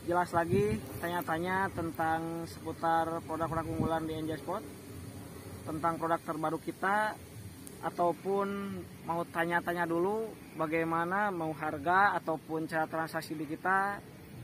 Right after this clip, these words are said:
atau, eh, mau memastikan aja N J Sport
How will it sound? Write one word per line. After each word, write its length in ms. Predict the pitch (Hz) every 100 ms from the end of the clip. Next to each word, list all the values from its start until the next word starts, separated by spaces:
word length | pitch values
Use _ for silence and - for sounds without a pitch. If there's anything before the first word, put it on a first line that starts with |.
| - - -
atau, 840 | 156 - 160 160 156 156 156 156 156 - - - - - - - - -
eh, 300 | 151 151 151
mau 240 | 165 170
memastikan 560 | 170 170 165 175 180 170
aja 320 | 156 175 202 - - - - - - -
N 160 | 165 170
J 160 | 170
Sport 240 | 160 185